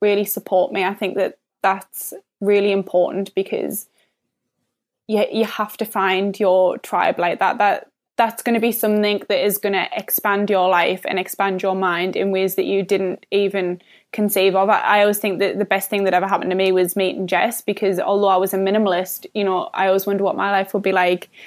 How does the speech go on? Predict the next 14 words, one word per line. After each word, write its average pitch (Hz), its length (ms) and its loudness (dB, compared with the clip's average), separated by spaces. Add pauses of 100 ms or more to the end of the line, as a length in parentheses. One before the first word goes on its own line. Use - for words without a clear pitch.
(220)
if 190 220 -6
that 180 320 2
hadn't 185 380 -2
happened, 233 320 0
if 226 120 -2
I 196 80 2
hadn't 196 380 0
created 196 420 0
this 190 180 -2
family, 196 440 0
this 185 180 -2
tribe 190 360 0
around 190 340 2
me 180 320 -2